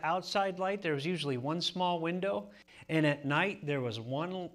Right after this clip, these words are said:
oil lamp in the middle of the room with a wick in it. And you would light that so that you could see what in the world you were doing.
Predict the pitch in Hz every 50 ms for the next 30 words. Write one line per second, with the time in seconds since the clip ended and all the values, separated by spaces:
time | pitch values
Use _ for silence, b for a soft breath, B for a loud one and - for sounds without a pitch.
0 | - - 151 165 156 147 147 131 123 117 123 120 117 110 101 - - - 131 127
1 | 123 120 117 123 131 143 160 160 160 160 156 - - B B B B B B B
2 | 143 135 123 123 131 127 127 139 135 127 113 110 110 - - - _ _ - -
3 | - 131 135 123 127 127 127 139 151 143 147 143 127 110 113 107 - - B B
4 | B B B B B B B 156 151 156 151 147 151 185 214 208 202 190 160 156
5 | 165 175 196 208 233 254 202 - - 165 139 135 151 180 - - - 180 170 165
6 | 165 165 165 - - 175 - - 185 165 - - - 226 226 226 208 208 214 214
7 | 208 208 202 208 202 220 226 220 220 196 196 226 220 226 226 202 220 277 277 277
8 | 240 175 135